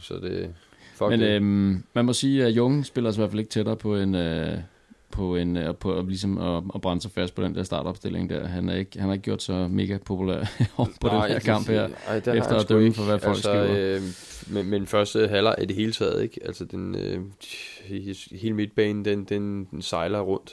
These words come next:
Speaker 1: Altså, jeg, jeg forstår
Speaker 2: Ja.
Speaker 1: ikke helt, hvordan, øh, hvad, altså, taktikken, den var,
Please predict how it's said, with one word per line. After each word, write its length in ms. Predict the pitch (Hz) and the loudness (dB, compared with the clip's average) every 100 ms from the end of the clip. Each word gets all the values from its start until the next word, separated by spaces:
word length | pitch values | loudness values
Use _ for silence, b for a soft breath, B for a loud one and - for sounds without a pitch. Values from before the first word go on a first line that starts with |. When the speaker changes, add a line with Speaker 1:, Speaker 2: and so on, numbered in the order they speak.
| - | -8
Speaker 1:
Altså, 200 | - 92 | -6 -6
jeg, 460 | 95 92 95 95 98 | -6 -4 -2 0 -2
jeg 80 | |
forstår 200 | - - | -2 4
Speaker 2:
Ja. 60 | 117 | 4
Speaker 1:
ikke 100 | 113 | 4
helt, 160 | 113 107 | 2 2
hvordan, 340 | 110 104 110 | 4 4 4
øh, 220 | 104 101 | 4 4
hvad, 280 | 98 98 98 - - | 2 0 0 -4 -6
altså, 240 | 101 110 | -6 -6
taktikken, 540 | - 104 101 110 110 107 | 0 0 0 -2 -2 -4
den 160 | 101 | 0
var, 240 | 98 101 | 0 0